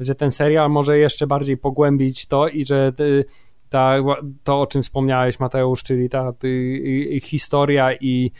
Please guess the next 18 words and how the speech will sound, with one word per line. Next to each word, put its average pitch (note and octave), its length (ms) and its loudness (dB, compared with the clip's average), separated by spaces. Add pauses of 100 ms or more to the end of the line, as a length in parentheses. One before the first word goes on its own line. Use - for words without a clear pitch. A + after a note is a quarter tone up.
(480)
specyfika C#3+ 840 2
Mandalorian C#3+ 720 4
zostanie C#3+ 360 0
poprowadzona C#3+ 760 2
w D3 60 0
jeszcze - 360 2
gorszym C#3 380 4
kierunku C#3 420 4
niż C#3 140 2
do C#3 100 4
tej B2+ 160 0
pory, D3 320 2
o C3 120 0
ile B2+ 200 2
to B2 140 0
oczywiście B2 380 -2
jest A#2+ 120 -2
możliwe, B2+ 380 0